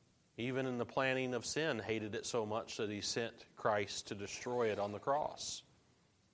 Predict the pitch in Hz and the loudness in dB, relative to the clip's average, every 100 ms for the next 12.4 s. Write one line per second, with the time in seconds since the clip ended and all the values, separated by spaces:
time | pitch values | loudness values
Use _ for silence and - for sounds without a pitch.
0 | _ _ _ _ _ _ _ _ _ _ | _ _ _ _ _ _ _ _ _ _
1 | _ - - 113 110 120 117 107 131 110 | _ -4 2 4 4 4 4 4 8 10
2 | 101 101 101 98 - - 104 107 - 113 | 10 8 4 4 2 0 2 2 4 2
3 | 120 117 110 101 - - 113 107 - - | 2 -2 -4 -8 -14 -8 -4 -4 -2 -2
4 | 117 107 - 110 104 - 107 131 135 113 | -2 -2 -2 -2 -2 2 6 8 6 2
5 | 156 240 - 117 98 107 104 - 113 98 | 0 0 -4 -6 -2 2 2 2 -2 -2
6 | 101 92 98 104 - 101 - - - - | -2 0 0 -2 -6 -6 -6 -8 -10 -4
7 | 123 113 - 98 92 - - 117 123 120 | -2 -2 -4 -6 -6 -10 -10 -4 -2 -2
8 | 113 120 117 110 - - 117 - - - | -2 -4 -4 -6 -4 0 0 0 -6 -10
9 | - - - - _ _ _ _ _ _ | -20 -20 -20 -20 _ _ _ _ _ _
10 | _ 120 107 107 123 - 123 107 95 - | _ -10 -4 0 0 -2 -4 -6 -8 -16
11 | - _ - 107 113 98 - 139 131 113 | -20 _ -8 -4 -4 -4 -2 0 2 2
12 | 98 92 - - | -2 -4 -4 -6